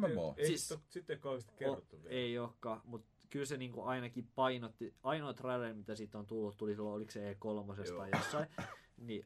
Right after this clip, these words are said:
Speaker 3: ainoa,
Speaker 1: Mm.
Speaker 3: mitä siitä on näytetty, niin oli niinku multiplayer-painotteista, että siellä näkyy just niinku nimiä kaikkien pelaajien yläpuolella ja silleen.
Speaker 1: Mm.
Speaker 3: Niin jos ei M M O R P G, niin M M O se ainakin on.
Speaker 1: Mm.
Speaker 3: Silleen, että y-, yli, yli kahdeksan tyyppiä hengaa ainakin.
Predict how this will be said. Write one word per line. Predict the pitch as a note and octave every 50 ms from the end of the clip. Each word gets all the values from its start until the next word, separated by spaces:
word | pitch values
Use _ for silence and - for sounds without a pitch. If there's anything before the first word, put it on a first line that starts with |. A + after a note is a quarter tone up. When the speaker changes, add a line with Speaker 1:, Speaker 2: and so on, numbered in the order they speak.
| - -
Speaker 3:
ainoa, | A2+ B2+ C3 B2+ B2 A#2+
Speaker 1:
Mm. | A#2
Speaker 3:
mitä | G#2+ A#2 A2
siitä | G#2+ A2 G#2 - A2
on | A2
näytetty, | A#2 B2+ C3 C3 A#2+ G#2 G#2 G#2 G#2 - - - G2+ - - - -
niin | G#2+ G#2 G#2 G2+ G2 -
oli | G#2+ G#2 G2+ G2+ G#2+
niinku | G2+ G2 G#2 G2+ A2
multiplayer-painotteista, | A2+ A#2 A2+ A2 A2 G#2 G#2 - G2 F#2+ F#2+ G2 G2+ - B2 A#2 A#2 A2 G2 G2 - - G#2+ G2+ F2+ G2+ - G#2
että | G2 G2+
siellä | - A2 G#2 G#2
näkyy | G#2 G#2+ G#2 - G#2 G2 G2
just | G2 G2 -
niinku | G2+ G2 G2
nimiä | G2+ G2+ G2+ G2 F#2+ F#2 F2+ F2
kaikkien | - - F#2+ F#2+ F#2+ - F#2 F2+ F2+
pelaajien | - F#2+ F#2 F2+ F2 F2 F2+ F2+
yläpuolella | F2+ F#2+ F#2+ F#2 F2+ - - F2+ F#2 F#2 F2+
ja | F2+ F2
silleen. | G2 F#2+ F2+ F2+ F#2+ G2 G#2
Speaker 1:
Mm. | G#2+ G#2 G2 F#2+ F#2 F2+ F2+
Speaker 3:
Niin | F2+ F2 E2+ E2 D#2+ A#2
jos | A#2 A#2 A#2 -
ei | C#3+ B2+ A#2+ C3+ D3+
M | D3 C3+ A#2+
M | A#2
O | A2+ A2+ A#2 C3 C3
R | C3
P | - - A2 G#2+ -
G, | - G#2 G2+
niin | G2+ G2+ F2+ G2 G#2 G#2
M | G#2 G2 G2+ G2+
M | A2
O | A#2 A#2+ A#2 G#2 G2 F#2+
se | - G#2
ainakin | G2 G#2 G#2 F#2+ F#2+ F#2 - - F#2+ F2+
on. | F2+ F2 -
Speaker 1:
Mm. | E2 D#2+ E2 E2 D#2+ D#2+
Speaker 3:
Silleen, | E2 A2 G#2+ G#2 G2+ G2
että | G2+ G#2+ - -
y-, | G#2 A2 A2 - -
yli, | A#2 A2 G#2 G#2 G#2+ G#2
yli | B2 A#2 G#2+ G#2+ G2
kahdeksan | G2+ - G2+ G2 G#2+ F#2+ F#2+ - - G2 F#2+ F#2 F2+ - -
tyyppiä | - G2 F#2+ G2 - - G2 F2+ E2
hengaa | F2+ G2 G2 F#2+ F#2+ F#2 F#2+ G2 G#2
ainakin. | G#2+ F#2+ F2+ F#2 G2 G2 G#2 G2+